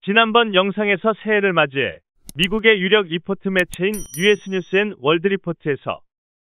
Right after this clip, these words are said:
작년 한정에서 세계 나라의 국력 순위 발표를 언급한 바 있는데요.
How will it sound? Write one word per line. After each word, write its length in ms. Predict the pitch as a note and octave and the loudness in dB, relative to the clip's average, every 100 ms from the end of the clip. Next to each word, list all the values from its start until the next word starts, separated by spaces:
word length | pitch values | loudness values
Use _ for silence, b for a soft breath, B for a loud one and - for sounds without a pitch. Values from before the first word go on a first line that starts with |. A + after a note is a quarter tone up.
| _ _ _ | _ _ _
작년 340 | F3 G3+ A3+ A3 | -2 2 2 2
한정에서 720 | A3+ A3+ G#3+ G3 - C#3 E2+ _ _ _ _ | -2 0 2 0 2 0 0 _ _ _ _
세계 260 | A#3 A3+ A3+ | 4 6 6
나라의 420 | G#3+ G#3+ A3+ A3 | 6 6 6 2
국력 340 | - G3+ A3+ A3 - | -2 0 2 0 -4
순위 220 | A3+ A3+ | -2 -2
발표를 480 | F#3+ F#3+ F#3 G3 A3 | 0 -2 0 0 2
언급한 560 | D3+ F#3 G3 G3+ G3 F3+ | 2 0 0 -2 -4 2
바 120 | E3 | 2
있는데요. 520 | D3 C3 A#2+ G2+ E2+ | 0 -2 -2 -2 -4